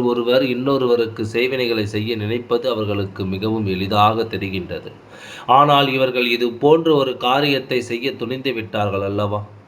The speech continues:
இந்த வராகி அவர்களுக்கு சரியான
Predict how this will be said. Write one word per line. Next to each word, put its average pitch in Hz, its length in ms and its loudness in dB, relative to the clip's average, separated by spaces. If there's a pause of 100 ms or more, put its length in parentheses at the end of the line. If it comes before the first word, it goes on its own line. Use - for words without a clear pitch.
(440)
இந்த 151 220 4
வராகி 165 500 4
அவர்களுக்கு 151 520 2
சரியான 143 480 4